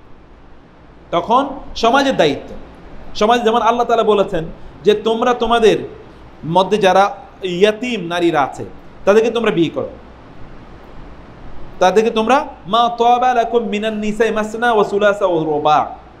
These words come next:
তোমরা দুই, তিন, চার করে তোমরা বিয়ে করো।" যেন অবিবাহিত কোনো নারী সমাজে না থাকে, অবিবাহিত কোনো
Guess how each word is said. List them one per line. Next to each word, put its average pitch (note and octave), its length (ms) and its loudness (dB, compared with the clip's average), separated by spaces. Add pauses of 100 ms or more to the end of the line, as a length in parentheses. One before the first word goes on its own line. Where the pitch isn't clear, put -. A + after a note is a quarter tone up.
(240)
তোমরা G#3 160 2
দুই, A3+ 220 0
তিন, A3 240 -4
চার G#3 240 2
করে G3 180 -2
তোমরা F#3 280 -2 (120)
বিয়ে E3 140 0
করো।" C#3+ 280 -2 (260)
যেন G3 200 4 (280)
অবিবাহিত A3 600 0
কোনো G3+ 420 -8
নারী D#3+ 320 -6
সমাজে D3+ 400 -10
না C3 180 -10 (100)
থাকে, C#3+ 360 -4 (1120)
অবিবাহিত A#3 480 0
কোনো A3 200 -8